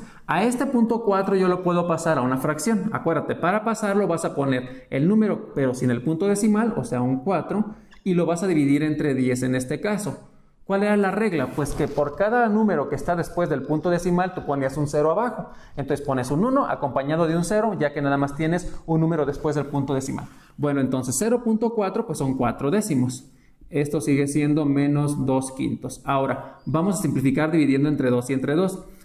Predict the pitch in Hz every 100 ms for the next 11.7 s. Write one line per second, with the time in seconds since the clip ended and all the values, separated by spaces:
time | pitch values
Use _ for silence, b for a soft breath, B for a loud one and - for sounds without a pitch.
0 | B 143 139 156 160 160 156 151 147 147
1 | 143 233 226 143 135 143 143 143 160 175
2 | 151 135 135 123 120 - 131 139 131 131
3 | 123 123 123 120 - 139 135 147 156 185
4 | - - - b b b _ - 156 -
5 | 160 180 - - - - 143 147 165 160
6 | 147 143 156 147 143 143 165 160 143 131
7 | 120 123 123 131 131 127 143 156 - -
8 | 151 - - - B B - 160 180 220
9 | 220 214 208 208 226 220 165 - 135 -
10 | 147 170 185 156 151 139 135 135 170 185
11 | 180 185 139 131 - 214